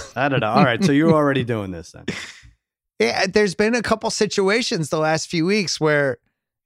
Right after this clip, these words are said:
Speaker 1: you know, my daughter has all these birthday parties. She has this whole social life.
Speaker 2: Yeah.
Speaker 1: And, but then my son will have something, but then I'm not there. And it's like, yeah, you gotta get, gotta get an Uber. So you get, we get, like, the black Uber, and we put her in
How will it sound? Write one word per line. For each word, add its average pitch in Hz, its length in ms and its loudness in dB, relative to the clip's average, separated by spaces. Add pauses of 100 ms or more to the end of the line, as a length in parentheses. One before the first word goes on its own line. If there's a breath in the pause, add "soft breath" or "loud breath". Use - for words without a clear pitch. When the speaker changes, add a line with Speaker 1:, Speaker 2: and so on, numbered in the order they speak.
Speaker 1:
you 196 120 2
know, 214 100 2
my 160 160 4
daughter 170 400 2
has 143 200 0
all 147 160 2
these 151 180 -2
birthday 147 340 0
parties. 147 520 0
She - 120 -2
has 123 120 0
this 131 160 -4
whole 135 140 2
social 147 440 0
life. 135 560 0 (140)
Speaker 2:
Yeah. 92 260 -6 (400)
Speaker 1:
And, 139 500 2 (120)
but 151 140 2
then 156 220 2
my 143 120 2
son 170 280 0
will 160 100 2
have 151 200 2
something, 151 480 -2
but 123 100 -4
then 139 160 0
I'm 160 200 0
not 156 220 0
there. 147 360 2
And 135 100 -4
it's 127 160 -6
like, 135 340 -4 (960)
yeah, - 280 -20 (720)
you 120 160 -6
gotta 131 280 2
get, 143 440 -2
gotta 156 200 0
get 160 120 2
an 170 60 2
Uber. 196 260 0
So - 140 -2
you 131 60 0
get, 147 220 0
we 127 80 -2
get, 139 160 -2
like, 151 200 -2
the 135 80 0
black 131 560 -2
Uber, 131 500 0
and 156 80 -2
we 143 100 2
put 165 260 0
her 175 120 2
in 170 60 2